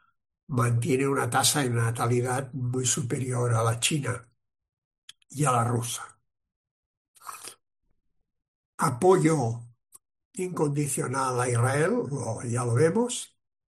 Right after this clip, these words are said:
Esto parte de una visión, al margen de la influencia de los judíos en Estados Unidos, que es importante, parte de una visión de, del evangelismo, que es una pieza fundamental en el maga,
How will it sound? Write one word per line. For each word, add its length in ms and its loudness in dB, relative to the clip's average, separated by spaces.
Esto 340 2
parte 420 4
de 100 6
una 240 2
visión, 800 2
al 220 -6
margen 400 -2
de 80 -2
la 100 -2
influencia 680 -4
de 120 -4
los 220 -8
judíos 400 -6
en 140 -4
Estados 360 -2
Unidos, 300 -2
que 60 -6
es 80 -4
importante, 640 -2
parte 420 -2
de 160 -2
una 260 -2
visión 400 -2
de, 280 -2
del 200 -4
evangelismo, 920 -2
que 120 -8
es 100 -4
una 260 -2
pieza 320 -4
fundamental 760 -2
en 100 0
el 160 -6
maga, 600 -2